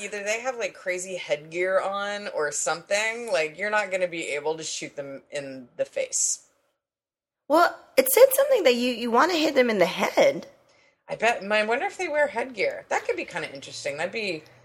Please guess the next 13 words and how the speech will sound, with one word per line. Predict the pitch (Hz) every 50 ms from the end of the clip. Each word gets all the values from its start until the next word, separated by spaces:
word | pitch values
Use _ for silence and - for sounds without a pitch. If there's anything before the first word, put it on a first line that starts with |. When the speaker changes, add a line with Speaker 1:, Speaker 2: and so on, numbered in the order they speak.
| _ _ _ _ _ _ -
Speaker 1:
that | - 262 285
would | 233 190 -
seriously | - - 208 196 196 190 - - 165 156
test | - - - 180 170 - - - - -
your, | 156 151 143 143 143 139 139 139 135 131
uh, | 131 131 131 131 131 131 131 - _ _ _ _ _ _ _ 151
your, | 147 143 139 135 135 135 135 127 - - _ _ _ _ _ _ _ _ _ _ 151
your | 143 139 139 135 135 131
firearm | - - 151 156 165 170 165 151 - 143 143 139 135 139
skills | 135 - - - 147 135 131 131 135 131 139 -
under, | 143 143 139 135 135 135 262 131 262 - - -
Speaker 2:
Under | 214 214 214 196
Speaker 1:
um, | -